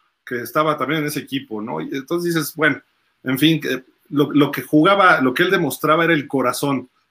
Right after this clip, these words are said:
que muchas veces jugadores muy buenos con equipos muy competitivos, pues juegan muy sin chiste.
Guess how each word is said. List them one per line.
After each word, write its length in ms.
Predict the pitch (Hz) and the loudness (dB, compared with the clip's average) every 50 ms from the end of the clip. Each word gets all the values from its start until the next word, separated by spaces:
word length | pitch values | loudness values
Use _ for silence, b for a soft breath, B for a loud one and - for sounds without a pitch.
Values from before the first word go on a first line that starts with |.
| _ _ | _ _
que 120 | - 135 | -4 0
muchas 360 | 131 143 170 180 180 170 151 | 2 2 2 2 2 2 2
veces 320 | 143 165 170 170 170 151 - | 4 2 2 4 2 0 0
jugadores 640 | - - 139 131 127 127 131 139 151 156 151 139 131 | 0 -2 0 2 4 4 4 4 4 4 4 4 2
muy 200 | 135 143 156 151 | 2 4 4 4
buenos 640 | 131 143 151 151 147 147 135 123 110 107 - - _ _ _ _ _ | 4 4 2 2 2 0 -2 -4 -6 -8 -12 -16 _ _ _ _ _
con 180 | - 123 123 123 | -8 -6 -4 -4
equipos 460 | 117 120 135 147 151 147 160 151 127 | -2 0 0 0 0 2 0 0 0
muy 160 | 135 147 147 | 0 -2 0
competitivos, 920 | 147 160 151 151 131 120 - 123 120 - 135 143 143 160 190 269 269 - _ _ _ _ | 0 0 -2 -2 -4 -4 -6 -6 -6 -4 -2 -2 -2 -2 -4 -4 -6 -10 _ _ _ _
pues 140 | - 156 151 | -12 -12 -8
juegan 320 | - 226 262 262 247 247 | -6 -6 -4 -4 -4 -4
muy 240 | 226 240 240 254 220 | -4 -2 -2 0 0
sin 160 | 214 214 196 | 0 -2 -2
chiste. 520 | 170 - 233 254 - - - 170 - - | -2 -2 -2 -2 -2 0 0 0 -2 -2